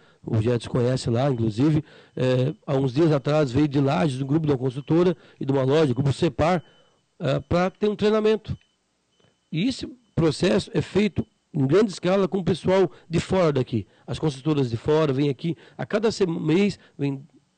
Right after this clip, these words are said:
é, vem duas, dois grupos de fora, a gente recebe frequentemente visitantes pra conhecer a fábrica. E a gente não vê do comércio local essa preocupação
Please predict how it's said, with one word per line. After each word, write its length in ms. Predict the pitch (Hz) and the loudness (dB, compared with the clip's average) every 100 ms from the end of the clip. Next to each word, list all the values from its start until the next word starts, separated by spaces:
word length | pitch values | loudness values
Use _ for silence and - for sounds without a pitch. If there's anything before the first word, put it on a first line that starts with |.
| _ 196 | _ -8
é, 280 | 175 131 131 | -2 0 0
vem 220 | 120 143 | 0 -2
duas, 420 | 127 170 175 117 - - - | -2 -2 -4 -6 -14 -20 -16
dois 300 | 160 131 147 | -4 -2 0
grupos 220 | 147 123 | -2 -2
de 60 | |
fora, 420 | 117 147 156 143 135 - | -4 0 0 0 -2 -8
a 80 | - | -10
gente 80 | 160 | -4
recebe 240 | 160 190 | -2 -2
frequentemente 760 | - 220 254 226 185 180 190 156 | -2 0 0 0 0 2 2 0
visitantes 600 | 143 139 156 160 156 - _ _ | -2 0 2 2 0 -10 _ _
pra 100 | 127 | -6
conhecer 280 | 127 113 139 | -4 -2 -2
a 60 | |
fábrica. 500 | 123 143 143 139 139 - _ _ | 0 0 2 0 -2 -6 _ _
E 40 | - | -6
a 20 | |
gente 160 | 262 285 | -4 -2
não 160 | 269 | -2
vê 180 | 180 240 | 0 0
do 100 | 196 | 0
comércio 420 | 170 160 156 - | 0 0 0 0
local 420 | 190 185 170 208 - _ _ _ _ _ _ _ _ _ _ | -2 0 0 0 -4 _ _ _ _ _ _ _ _ _ _
essa 180 | - 135 | -6 -4
preocupação 680 | 127 143 - 139 - 147 190 | -2 -2 -2 -4 0 0 -2